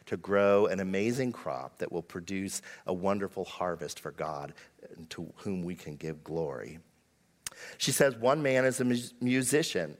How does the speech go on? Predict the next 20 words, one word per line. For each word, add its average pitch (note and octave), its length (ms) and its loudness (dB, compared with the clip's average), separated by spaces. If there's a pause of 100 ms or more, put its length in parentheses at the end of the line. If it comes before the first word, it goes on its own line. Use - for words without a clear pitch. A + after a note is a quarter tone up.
(140)
He C#3 140 4
walked F#2+ 360 4
with F#2+ 120 2
us. A2+ 260 4 (540)
One F3+ 240 6
lady C#3+ 320 4
just D3 240 4
had C#3+ 260 6
knee F3+ 220 2
surgery, G2+ 540 2
and G#2 120 0
so C#3+ 180 6
she F3 280 -2
drove D3 420 6
her C3+ 140 2
car C#3 420 4
while A2+ 200 6
her A#2 120 2
prayer C#3+ 420 4
partner D3 640 2